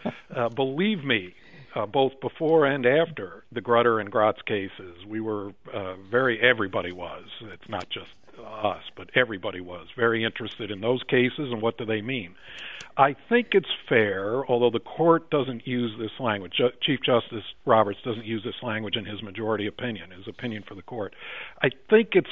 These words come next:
Speaker 2: fair to say that, uh, but this is just my opinion, that, that this case really is overruling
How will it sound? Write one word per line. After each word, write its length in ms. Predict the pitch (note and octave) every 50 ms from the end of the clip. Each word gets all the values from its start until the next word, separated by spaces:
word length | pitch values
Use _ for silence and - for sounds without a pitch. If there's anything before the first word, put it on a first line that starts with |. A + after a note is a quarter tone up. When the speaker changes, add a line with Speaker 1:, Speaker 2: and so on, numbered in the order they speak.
| - -
Speaker 2:
fair 260 | D3 C3 C3 B2+ A#2+
to 80 | A#2 A2+ - -
say 300 | - B2 A#2+ A2+ A2 A2
that, 240 | A2+ G#2 A2 A2+ G#2+ - - - - - - - - - - - -
uh, 140 | A#2+ A2+
but 160 | G#2+ A#2 - -
this 120 | E3 - -
is 100 | C#3+ -
just 240 | - C#3 - - -
my 140 | C3 A#2
opinion, 420 | A2+ - - C3+ A#2+ G#2+ A2 G#2+ G#2+
that, 220 | A#2+ B2 - - -
that 300 | D#3+ C#3 C3 - - -
this 140 | G3+ G3+ - - -
case 300 | - E3 D3+ D3 C#3 B2 - -
really 340 | D#3 C#3+ D#3 C#3+ C#3 C3+ B2+
is 460 | C3+ - B2+ B2 B2 B2 A#2+ A#2+ A#2 G#2 G#2 G#2 -
overruling 1040 | - A#2+ B2 A#2 A2+ B2 A2 G#2 A#2 A#2 B2 C3 B2 B2+ A#2+ A2 G2+ G2 F#2+ F#2 F2+